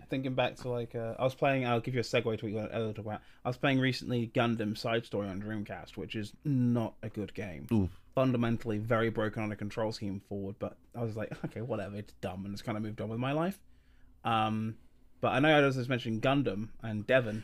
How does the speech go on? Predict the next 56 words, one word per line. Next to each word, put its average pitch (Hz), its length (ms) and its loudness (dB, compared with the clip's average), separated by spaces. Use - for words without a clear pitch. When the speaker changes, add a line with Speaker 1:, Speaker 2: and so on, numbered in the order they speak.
Speaker 1:
has 107 160 -6
been 107 260 -4
having 107 240 -4
a 107 80 -2
lot 123 160 4
of 113 80 2
fun 107 140 -4
with 107 120 -8
Gundam 104 300 -6
recently. 101 400 -6
So 120 140 0
it's, 117 160 0
we've 131 120 4
been 127 140 6
half 135 240 6
an 143 80 4
hour 120 60 6
on 117 80 6
Yu-Gi-Oh, 113 360 2
so 110 140 -2
let's 98 120 -2
spin 135 180 4
it 87 80 0
to 113 60 0
Gundam 117 260 2
for 123 80 4
Speaker 2:
Yeah. 123 300 12
Speaker 1:
these 85 100 2
two. - 120 -6
Speaker 2:
Well, 143 120 12
before 170 240 12
we 233 100 12
do 190 120 12
that, 151 200 12
I, 135 60 12
I 147 240 12
feel 202 160 12
like 202 120 12
Speaker 1:
<laughs> 143 40 6
Speaker 2:
Xander 165 260 12
wants 156 160 10
to 135 60 4
talk 135 240 12
about 127 160 12
what 113 100 8
he's 113 160 8
doing, 98 240 8
'cause 101 160 4
I, 113 40 8
I 107 120 4
think 127 140 8
he's 127 120 6
playing 117 200 10
Pokemon 107 400 8
Legends 98 260 8
Speaker 1:
Mm. 98 80 8